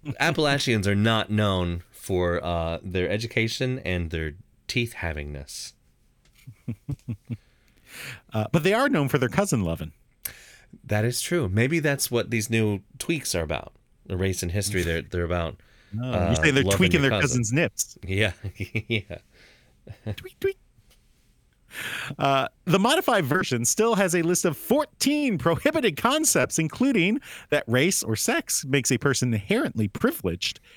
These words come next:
Speaker 2: and that you, the U S is fundamentally racist.
Speaker 1: So they're not allowed to teach those things.
Speaker 2: Yes.
Speaker 1: Even though they are one hundred percent true.
Speaker 2: Well, hi-, spoiler alert from a history teacher.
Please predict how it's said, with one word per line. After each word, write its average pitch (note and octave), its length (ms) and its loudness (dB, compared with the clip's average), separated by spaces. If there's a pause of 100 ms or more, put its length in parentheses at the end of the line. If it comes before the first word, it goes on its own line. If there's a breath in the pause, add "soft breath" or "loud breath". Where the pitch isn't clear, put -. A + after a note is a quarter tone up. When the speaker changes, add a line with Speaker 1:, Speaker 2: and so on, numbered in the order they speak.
(140)
Speaker 2:
and F#3 120 2
that G#3+ 120 0
you, A#3 220 2
the F#3+ 140 2
U B3 160 2
S G#3+ 200 2
is F3 140 2
fundamentally D3 720 2
racist. - 580 -6 (360 loud breath)
Speaker 1:
So - 120 -8
they're E2+ 120 0
not A2+ 240 2
allowed G#2+ 220 2
to - 80 -10
teach - 260 -8
those - 160 -12
things. - 400 -18 (800 loud breath)
Speaker 2:
Yes. - 680 -2
Speaker 1:
Even F#2+ 200 0
though F2+ 120 0
they E2+ 120 0
are E2 100 -2
one F2+ 180 0
hundred F2+ 180 0
percent - 280 -10
true. - 160 -14 (1080)
Speaker 2:
Well, F3+ 360 4
hi-, F3 200 -2
spoiler G#3+ 540 4
alert C3 320 2
from B2+ 180 2
a - 20 6
history G#2 320 2
teacher. E2+ 420 -4